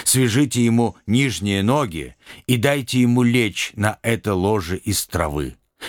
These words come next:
Я готов держать пари, что завтра утром мы найдем его там, где оставили". "А Сиу?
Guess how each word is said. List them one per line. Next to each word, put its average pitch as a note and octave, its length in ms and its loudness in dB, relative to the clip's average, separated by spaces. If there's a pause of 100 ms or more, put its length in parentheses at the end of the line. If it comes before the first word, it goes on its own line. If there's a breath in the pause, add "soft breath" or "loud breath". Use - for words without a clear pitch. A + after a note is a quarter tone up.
Я A2+ 180 4
готов A2+ 320 -2
держать G#2 500 -2
пари, A#2+ 280 2
что A#2 240 -2
завтра A#2 560 -2
утром C#3+ 380 0
мы B2+ 160 4
найдем A2+ 440 0
его F#2 240 0
там, B2+ 360 -2 (120)
где F#2 400 -2
оставили". C2+ 840 -6 (960)
"А D#2+ 220 -2
Сиу? E2 680 0